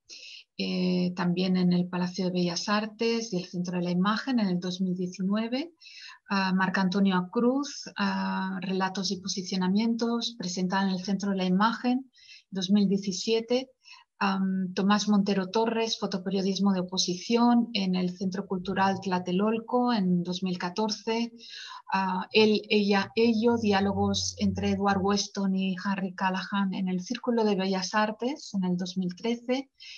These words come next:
y también, como no, Manuel Álvarez Bravo, un fotógrafo al acecho, junto con Gerardo Mosquera para esta casa, para Fundación Mafre, y en con-,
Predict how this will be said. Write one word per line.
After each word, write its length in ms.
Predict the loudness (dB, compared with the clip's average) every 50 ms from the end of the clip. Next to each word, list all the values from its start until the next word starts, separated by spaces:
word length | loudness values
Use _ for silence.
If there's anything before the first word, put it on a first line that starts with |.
| -16 -18 -18 _ _
y 280 | 0 2 2 2 2 0
también, 420 | 0 2 4 4 4 4 2 0
como 240 | 0 0 2 2 4
no, 380 | 4 4 4 4 2 2 0 2
Manuel 320 | 2 4 4 6 6 6
Álvarez 420 | 6 6 4 4 2 2 0 0 0
Bravo, 640 | 2 4 6 6 6 6 6 4 4 2 -2 -8 _
un 100 | -10 -10
fotógrafo 560 | -8 -8 -10 -8 -6 -4 -2 -2 -4 -4 -2 0
al 80 | 0
acecho, 640 | 0 0 -2 -2 -2 -2 -2 -2 -4 -2 -2 -4 -6 _ -20 -18 -18 -16 -18 -18 _
junto 400 | _ 0 0 2 2 0 -4 -6
con 320 | -2 -2 0 0 0 0
Gerardo 500 | -2 -4 -4 -4 -2 -2 -2 -2 -2 -2
Mosquera 920 | 0 0 -2 -4 -4 -2 -2 -2 -2 -2 -2 0 2 4 4 4 2 0 -2 -2
para 580 | 0 0 0 2 2 0 0 0 0 -2 -4 -6
esta 280 | -10 -10 -8 -8 -8
casa, 400 | -6 -6 -6 -4 -4 -4 -6 -6 -6
para 180 | -8 -8 -8 -8
Fundación 580 | -6 -4 -4 -4 -4 -4 -4 -4 -2 -2 0
Mafre, 540 | 0 0 0 0 -2 0 0 2 2 2 0 -4 -16 -20 -18 -18 -18 -20 _ _
y 260 | -2 2 2 2 2 2 0
en 100 | -2 -2
con-, 360 | 0 -2 -2 0 -2 -2 -4